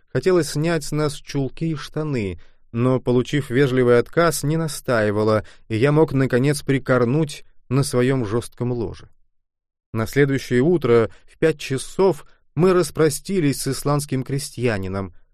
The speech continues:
Дядюшка с трудом уговорил его принять приличное вознаграждение,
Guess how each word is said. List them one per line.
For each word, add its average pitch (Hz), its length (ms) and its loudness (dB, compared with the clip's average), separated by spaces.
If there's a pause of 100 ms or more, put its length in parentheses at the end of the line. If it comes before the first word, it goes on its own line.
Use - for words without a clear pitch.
(200)
Дядюшка 135 420 0
с - 60 -4
трудом 139 500 4
уговорил 135 440 4
его 131 260 2
принять 139 400 -2
приличное 131 560 -2
вознаграждение, 117 1040 -2